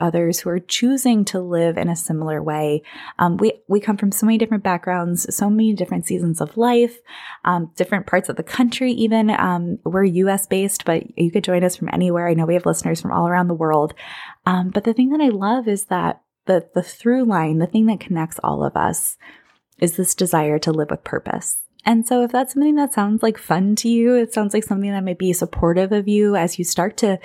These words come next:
reflect back on this past year, and maybe you see a, a lack of community or you see a desire for support or you see a desire to, to let go of that personal growth overwhelm feeling, <laughs> and you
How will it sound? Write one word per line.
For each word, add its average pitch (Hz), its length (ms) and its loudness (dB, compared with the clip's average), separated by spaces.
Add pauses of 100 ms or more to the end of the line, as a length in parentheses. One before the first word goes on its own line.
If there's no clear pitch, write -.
(340)
reflect 170 480 0
back 160 180 0
on 175 140 2
this 165 160 -2
past - 400 -2
year, 151 320 2
and 180 180 2
maybe 180 240 2
you 208 140 2
see 254 520 0
a, 175 220 0
a 185 80 0
lack 180 380 -2
of 180 120 -4
community 151 540 -4
or 156 100 -4
you 170 140 0
see 196 400 2 (400)
a 185 80 2
desire 170 480 2
for 170 160 -2
support 165 560 -2
or 175 140 -2
you 185 160 -2
see 240 240 0
a 285 80 0
desire 202 560 2
to, 175 320 0
to 190 120 -4
let 185 120 0
go 214 180 2
of 240 120 -2
that - 280 0
personal 190 360 -2
growth 170 280 -2
overwhelm 240 540 2
feeling, 311 560 -4
<laughs> - 160 -2
and 240 120 2
you 233 200 2